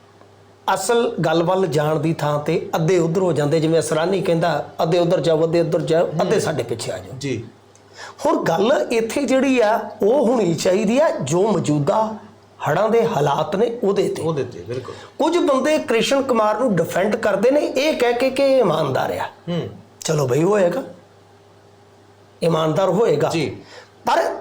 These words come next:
Speaker 1: ਇਮਾਨਦਾਰੀ ਤੇ ਮੈਨੇਜਮੈਂਟ ਦੋਨੇ ਚੀਜ਼ਾਂ ਅਲੱਗ-ਅਲੱਗ ਨੇ
Speaker 2: ਵੱਖਰੀਆਂ
Speaker 1: ਸਰ।
Speaker 2: ਨੇ, ਬਿਲਕੁਲ।
Speaker 1: ਹੁਣ ਦੇਖੋ, ਚਲੋ ਦੂਰ ਨਾ ਜਾਓ, ਮਾਧੋਪੁਰ ਦੇ ਵਿੱਚ ਜੋ ਹੋਇਆ ਉਹਦੀ ਹੁਣ ਗੱਲ ਨਹੀਂ ਕੋਈ ਕਰ ਰਿਹਾ।
Speaker 2: ਹੂੰ।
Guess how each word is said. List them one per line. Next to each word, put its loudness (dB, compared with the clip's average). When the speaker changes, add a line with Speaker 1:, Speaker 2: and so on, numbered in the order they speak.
Speaker 1:
ਇਮਾਨਦਾਰੀ 2
ਤੇ 0
ਮੈਨੇਜਮੈਂਟ 0
ਦੋਨੇ 2
ਚੀਜ਼ਾਂ -2
ਅਲੱਗ-ਅਲੱਗ -2
ਨੇ -6
Speaker 2:
ਵੱਖਰੀਆਂ -6
Speaker 1:
ਸਰ। -8
Speaker 2:
ਨੇ, -12
ਬਿਲਕੁਲ। -10
Speaker 1:
ਹੁਣ 2
ਦੇਖੋ, 0
ਚਲੋ 0
ਦੂਰ 2
ਨਾ 2
ਜਾਓ, -2
ਮਾਧੋਪੁਰ 0
ਦੇ 2
ਵਿੱਚ -2
ਜੋ 2
ਹੋਇਆ 0
ਉਹਦੀ 2
ਹੁਣ 4
ਗੱਲ 2
ਨਹੀਂ 0
ਕੋਈ 2
ਕਰ 2
ਰਿਹਾ। -2
Speaker 2:
ਹੂੰ। -4